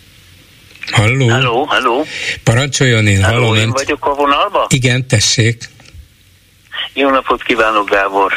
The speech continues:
Speaker 2: tiszteletem. Sándor vagyok Floridából.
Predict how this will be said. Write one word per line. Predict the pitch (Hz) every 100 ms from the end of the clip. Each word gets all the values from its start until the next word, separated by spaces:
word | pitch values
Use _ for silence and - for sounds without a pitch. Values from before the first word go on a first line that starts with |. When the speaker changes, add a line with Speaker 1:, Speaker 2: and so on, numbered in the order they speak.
| -
Speaker 2:
tiszteletem. | 110 - 98 98 90 90 87 - - 120
Sándor | 117 101 98
vagyok | 92 92 92
Floridából. | - 98 90 82 78 69 69